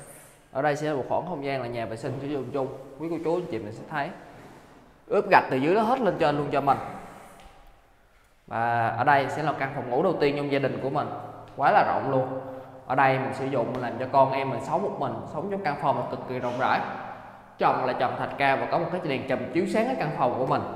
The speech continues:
Ở đây có cho mình hệ thống cửa sổ mở, mình lấy gió chiều á, rất là mát mẻ luôn. Bây giờ em sẽ tiến ra căn phòng thứ hai để giới thiệu. Căn phòng thứ hai này sẽ rất là đặc biệt luôn cho gia đình của mình.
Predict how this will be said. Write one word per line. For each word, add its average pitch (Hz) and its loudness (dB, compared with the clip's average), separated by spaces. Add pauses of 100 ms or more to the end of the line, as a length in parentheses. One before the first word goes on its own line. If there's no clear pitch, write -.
(1200)
Ở 143 6
đây 175 12
có 165 4
cho 196 2
mình 143 2
hệ 123 2
thống 202 -2
cửa 160 2
sổ 156 0
mở, 143 4
mình 165 0
lấy 151 4
gió 185 4 (100)
chiều 139 6
á, 156 10 (720)
rất 214 2
là 156 4
mát 180 2
mẻ 117 0
luôn. 202 4 (520)
Bây 135 -2
giờ 131 6 (340)
em 135 -6
sẽ 135 -8
tiến 185 4
ra 220 2
căn 143 -2
phòng 131 2
thứ 160 0
hai 147 0
để 123 0
giới 160 4
thiệu. 117 0 (520)
Căn 151 -2
phòng 165 4
thứ 147 0
hai 160 4
này 127 -2
sẽ 135 -4
rất 156 6
là 170 4
đặc - 4
biệt 127 0
luôn 127 -2
cho 147 -2
gia 139 0
đình 131 -2
của 135 0
mình. 147 4